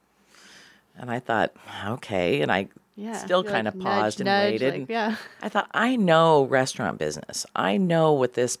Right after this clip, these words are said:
Speaker 1: person has to do to make these donuts.
Speaker 2: Mm.
Speaker 1: The early morning hours, the labor, the overnights. I want nothing to do with that.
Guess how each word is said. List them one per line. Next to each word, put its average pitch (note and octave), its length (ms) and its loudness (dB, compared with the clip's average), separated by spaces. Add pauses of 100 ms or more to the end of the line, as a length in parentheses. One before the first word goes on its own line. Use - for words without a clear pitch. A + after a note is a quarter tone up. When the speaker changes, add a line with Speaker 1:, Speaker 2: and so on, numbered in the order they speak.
(160)
Speaker 1:
person B2 400 -4
has A2 300 -6
to - 120 -12
do A2+ 220 -4
to G#2 60 -4
make F#2 220 -6
these F2+ 180 -8
donuts. D2 600 -8
Speaker 2:
Mm. G3 60 -18 (280)
Speaker 1:
The - 60 -4
early C#3 240 2
morning C3 360 -4
hours, G2 540 -2 (100)
the B2 160 -8
labor, A#2+ 600 -2 (460)
the C3+ 120 -2
overnights. B2 800 2 (560)
I B2 140 2
want A2+ 200 0
nothing C3 560 -2
to - 80 -8
do D2+ 120 -6
with - 160 -6
that. - 260 -10